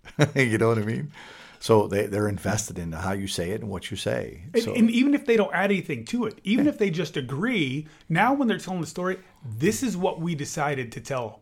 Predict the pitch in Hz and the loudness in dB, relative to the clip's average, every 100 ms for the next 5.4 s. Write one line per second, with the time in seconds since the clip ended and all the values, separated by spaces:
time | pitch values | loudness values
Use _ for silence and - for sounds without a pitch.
0 | - 90 78 85 87 - 170 156 160 165 | -8 -6 -6 -6 -8 -6 -6 -4 -2 -2
1 | 156 175 127 208 240 101 135 - - 139 | -2 -2 -2 -2 -6 -10 -8 -4 -2 -2
2 | - 120 127 147 165 185 226 - 123 123 | -4 -12 -6 -4 -2 -2 -6 -6 -8 -6
3 | 123 123 - - - - - 147 131 123 | -10 -12 -18 -20 -20 -20 -8 -6 -4 -8
4 | - 175 113 - _ _ _ - 151 214 | -6 -6 -6 -14 _ _ _ -8 -4 -2
5 | 208 131 139 | 0 0 -2